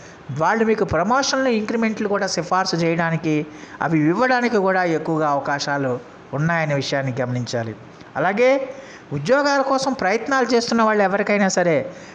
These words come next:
ఖచ్చితంగా కూడా కొత్త ఉద్యోగాలు వస్తాయి. అందులో ఎలాంటి మొహమాటం లేదు, కొత్త ఉద్యోగాలు వస్తాయి.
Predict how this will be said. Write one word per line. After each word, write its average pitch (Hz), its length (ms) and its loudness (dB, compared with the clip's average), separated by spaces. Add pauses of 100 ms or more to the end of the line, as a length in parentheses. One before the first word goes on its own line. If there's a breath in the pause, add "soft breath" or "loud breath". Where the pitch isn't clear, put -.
(120)
ఖచ్చితంగా 262 520 2
కూడా 240 220 2
కొత్త 196 400 -4
ఉద్యోగాలు 233 600 2
వస్తాయి. 196 460 0 (320 loud breath)
అందులో 220 260 4
ఎలాంటి 233 540 4
మొహమాటం 220 440 0
లేదు, 208 160 2
కొత్త 208 300 -4
ఉద్యోగాలు 196 500 2
వస్తాయి. 165 360 2